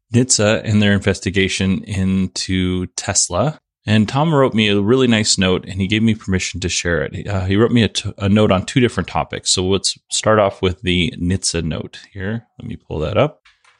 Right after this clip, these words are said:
And I should mention that I'm just gonna read the summary. Tom gave me a really good example. He laid a whole thing out about a company that makes widgets,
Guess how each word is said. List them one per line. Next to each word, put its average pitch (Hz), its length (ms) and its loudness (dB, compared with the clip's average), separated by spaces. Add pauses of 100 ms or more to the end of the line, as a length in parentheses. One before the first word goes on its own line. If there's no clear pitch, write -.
(200)
And 110 120 4
I 117 80 4
should 160 240 2
mention 101 340 2
that 95 140 0
I'm 95 100 0
just 107 240 0
gonna 107 180 2
read 95 380 0
the 101 140 -4
summary. 90 680 -4
Tom 107 400 2
gave 101 240 -2
me 98 220 0
a 90 80 -4
really 104 240 2
good 101 280 0
example. 104 680 2
He - 100 -4
laid 92 220 2
a 90 60 -4
whole 98 200 -2
thing 92 220 -2
out 92 140 -2
about 90 180 -8
a - 20 -12
company 92 480 -2
that 85 180 -6
makes 92 260 -2
widgets, 98 540 0